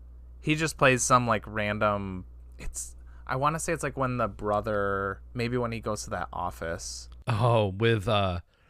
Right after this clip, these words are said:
Speaker 2: Fat Guevara. I don't know why he's called that, <laughs> but <laughs>
Speaker 1: I could be wrong, but yeah, that guy's in it too.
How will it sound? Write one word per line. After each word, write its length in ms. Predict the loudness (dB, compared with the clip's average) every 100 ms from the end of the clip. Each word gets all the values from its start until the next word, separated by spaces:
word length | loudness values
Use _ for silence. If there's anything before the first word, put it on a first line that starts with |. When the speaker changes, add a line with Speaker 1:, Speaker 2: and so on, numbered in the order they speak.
| _ _ _
Speaker 2:
Fat 520 | -8 0 8 8 8 2
Guevara. 800 | 2 4 4 4 2 0 -2 -6
I 120 | 2 6
don't 80 | 6
know 80 |
why 240 | 6 6 6
he's 220 | 4 0
called 320 | 4 6 8
that, 260 | 10 10 8 0 -6 -10
<laughs> 240 | -8 -2 2
but 320 | 8 8 8 4 -10 -10 -16 -20 -16 0 8
<laughs> 1500 | 10 10 8 8 8 4 6 4 4 -2 -2 -6 -8 -4 0
Speaker 1:
I 100 | 2
could 160 | 2
be 100 | 2
wrong, 300 | 2 4 2
but 140 | 0 -2
yeah, 200 | -2 -2
that 220 | -4 -2
guy's 220 | -4 -4
in 100 | -10
it 140 | -12 -10
too. 260 | -10 -10